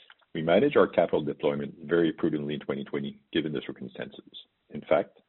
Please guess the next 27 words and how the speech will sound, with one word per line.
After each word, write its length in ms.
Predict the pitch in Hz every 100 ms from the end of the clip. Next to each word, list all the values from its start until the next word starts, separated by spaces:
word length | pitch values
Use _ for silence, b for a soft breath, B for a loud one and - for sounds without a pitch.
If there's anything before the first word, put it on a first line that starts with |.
| _ b b _
it 80 | 80
represented 440 | 76 80 85 80
about 220 | 71 67
half 260 | - 107 -
of 80 | 90
the 80 | -
capital 340 | 76 71 73
invested 400 | 69 65 - 69
in 80 | 69
twenty 240 | - 67
nineteen. 420 | 64 58 - - _ _ _ _ -
In 80 | 78
essence, 340 | 85 78 87 - -
we 120 | 78
reduced 340 | 78 82 95
our 100 | 85
capex 300 | - 73 - 73
by 140 | - - -
sixteen 380 | - - 101 95
million 400 | 151 65 - - _ _ b b _
and 100 | 73
our 100 | 71
merchant 380 | 73 101 - 95
advance 360 | 78 73 71 -
by 140 | 64 -
six 160 | - - -
million. 260 | - -